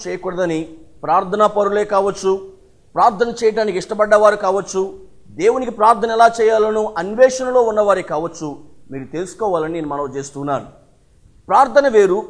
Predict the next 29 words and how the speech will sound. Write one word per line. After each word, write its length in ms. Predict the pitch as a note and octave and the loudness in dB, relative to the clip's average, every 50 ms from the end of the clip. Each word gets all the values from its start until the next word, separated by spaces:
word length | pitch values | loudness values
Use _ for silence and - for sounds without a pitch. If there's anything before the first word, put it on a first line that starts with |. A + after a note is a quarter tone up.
| - F3+ | -6 -4
ప్రవర్తన 400 | E3+ F3 G#3+ A#3 A3+ A#3 A3 G#3 | -2 0 0 -2 -2 -2 -6 -6
వేరు 220 | F#3 F#3 F#3+ G3+ | -4 -4 -4 -4
ఎంత 240 | G3+ F3+ E3+ D#3+ F3 | -6 -6 -8 -8 -6
మాత్రము 400 | E3 E3+ E3+ E3+ E3+ D#3+ D#3+ D#3 | -4 -4 -6 -4 -6 -8 -8 -8
కాదు. 380 | D#3+ D#3 D#3 D#3 C3 A2 - - - - - - - | -4 -2 -2 -2 -2 -4 -12 -20 -20 -20 -16 -4 0
యేసుక్రీస్తు 560 | G3+ C4 C4 D4 D4+ - C#4+ D4 - - D4 | 0 0 0 -2 -10 -8 -8 -12 -10 -4 0
వారు 160 | C4+ C4 B3+ | 2 2 2
నేర్పిన 340 | A#3 A#3 A#3+ A#3 A#3 A#3+ A#3+ | 2 2 2 2 2 -2 -8
ఈ 140 | A#3 A3+ G#3 | -8 -8 -10
ప్రార్థనలో 840 | F3+ - G3 G3+ A3 A#3+ G#3 F#3+ A3+ G#3 F#3+ D#3+ D#3+ D#3+ F#3 - - - - - _ _ _ - | -12 -6 -2 0 0 0 0 -2 -4 -4 -4 -2 -2 -2 -2 -4 -8 -16 -20 -20 _ _ _ -12
ప్రవర్తన 480 | D3 D#3 E3+ G#3 A#3 - - A#3 G#3+ G3+ | -8 -8 -6 -6 -6 -6 -6 -8 -8 -8
మనకు 280 | F3+ E3+ D#3 C3 C#3 C3 - | -8 -10 -12 -12 -14 -10 -8
చాలా 180 | C3+ C#3+ C#3+ D3 | -6 -6 -6 -8
కనబడుతుంది. 840 | - D3 C3+ C3+ C3+ C3 B2+ - C#3 C#3 A#2+ G#2+ G#2+ - - - - - - - - - - - - | -10 -10 -10 -10 -10 -10 -10 -10 -10 -10 -10 -12 -14 -18 -20 -20 -20 -20 -20 -20 -20 -20 -18 -8 -2
ప్రవర్తన 440 | E3+ A3+ C4 D4 C#4+ C#4+ D4 C4+ - | 0 4 4 4 4 4 0 0 0
లేనిదే 400 | A#3 A3 A#3 B3 B3 A3 G#3+ A#3+ | 0 2 0 0 0 2 0 0
ప్రార్థన 500 | A#3 - F3+ G3 A3 B3 A3+ G#3 C4 B3+ | 0 0 0 2 2 2 2 0 -2 -2
లేదు 460 | A#3 G#3 G3 G3 G3 F#3 G3+ G3 F3+ - - - | -2 -2 -2 -2 -2 0 -2 -4 -4 -6 -10 -8
అనే 200 | D#3 E3 F3 F#3 | -6 -6 -6 -6
భావం 760 | F3 - - C3 C3 C3+ - G3+ B3 C4 A#3+ F#3+ C#3+ B2 - - - - | -8 -12 -18 -16 -6 2 6 6 6 6 4 2 -2 -4 -10 -14 -14 -10
ఇందులో 260 | D3+ D#3 D#3+ F3 F3 | -8 -6 -4 -4 -4
మనకు 300 | D#3+ D#3 D3+ D#3 D#3 - | -4 -6 -10 -10 -12 -12
కనబడుతుంది. 760 | D#3 C#3+ C3+ C3 C3+ B2 B2+ C#3 C#3 B2+ A2+ G2+ G2+ - - - - - - - - - - A#2+ | -12 -12 -10 -8 -10 -10 -10 -10 -10 -10 -10 -12 -16 -18 -20 -20 -20 -20 -20 -20 -20 -20 -16 -10
మత్తాయి 340 | C#3 D3+ - - C#4 C#4 | -10 -8 0 2 2 2
సువార్త 340 | C#4 - B3+ A#3+ B3 B3 B3 | 2 2 0 0 0 0 0
ఆరో 300 | A#3+ - F#3 G3+ A3+ A#3+ | 0 4 4 4 6 6
అధ్యాయము 540 | A#3 A3 F#3+ D#3+ F#3 G#3 G#3+ G#3+ A3 A3+ - F#3 | 4 2 0 -2 -4 -4 -2 -2 -2 -4 -2 -2
ఐదు 220 | F#3 G3 A3 G3+ G#3+ | -2 -2 -2 -4 -4
నుండి 460 | G#3 G#3 G#3 G3 G#3+ G#3+ A3+ G#3+ | -4 -4 -4 -4 -6 -6 -8 -10